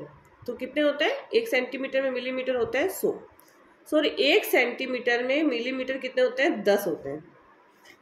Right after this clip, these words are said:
दस। एक बटा दो लीटर में मिलीमीटर तो पाँच सौ हो जाएंगे,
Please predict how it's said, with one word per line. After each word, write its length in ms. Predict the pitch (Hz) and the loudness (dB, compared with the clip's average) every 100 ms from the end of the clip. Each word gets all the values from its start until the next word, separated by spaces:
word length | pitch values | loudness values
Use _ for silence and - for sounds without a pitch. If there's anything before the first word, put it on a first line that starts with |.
| _ _ _ _ - | _ _ _ _ -8
दस। 280 | 175 156 - - - - _ _ _ _ _ _ _ _ - - _ _ | -6 -6 -10 -18 -20 -20 _ _ _ _ _ _ _ _ -20 -20 _ _
एक 240 | 247 294 254 | 0 0 2
बटा 220 | 320 392 294 220 208 202 | 2 2 0 -2 -6 0
दो 200 | 294 349 | 4 6
लीटर 380 | 330 302 302 294 | 6 6 4 4
में 120 | 311 | 4
मिलीमीटर 560 | 285 269 285 285 302 320 | 4 2 2 2 2 0
तो 80 | 339 | 0
पाँच 300 | 254 247 262 | 0 0 0
सौ 80 | |
हो 80 | 311 | 0
जाएंगे, 340 | 302 294 294 | 2 2 2